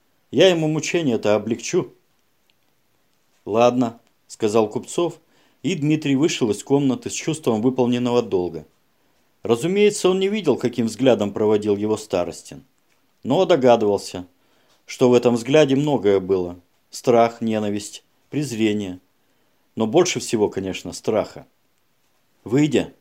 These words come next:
Петрухин не стал закрывать за собой дверь. Он присел на корточки в коридоре и закурил, и стал слушать, что происходит в берлоге интеллектуала. А там Старостин вытер пот со лба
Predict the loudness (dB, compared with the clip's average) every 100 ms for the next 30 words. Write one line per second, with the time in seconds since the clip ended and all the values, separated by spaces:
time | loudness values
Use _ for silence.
0 | -18 -6 -4 -2 0 -2 0 0 0 -2
1 | -2 0 0 -2 -8 -6 -2 -4 -4 -8
2 | -8 _ _ _ _ _ _ _ _ _
3 | _ -6 -4 0 0 2 4 2 2 0
4 | 0 -4 -8 0 2 2 2 0 0 -4
5 | -4 -4 -4 -6 -12 -16 -12 0 0 0
6 | -6 -8 -8 -4 -4 0 -2 0 -2 -2
7 | -4 -2 0 2 0 -2 -10 -10 -8 -8
8 | -8 -6 -4 -4 -10 _ _ _ _ _
9 | _ _ -4 2 0 0 4 4 4 0
10 | -2 0 0 0 -4 0 0 0 2 0
11 | 2 -2 -2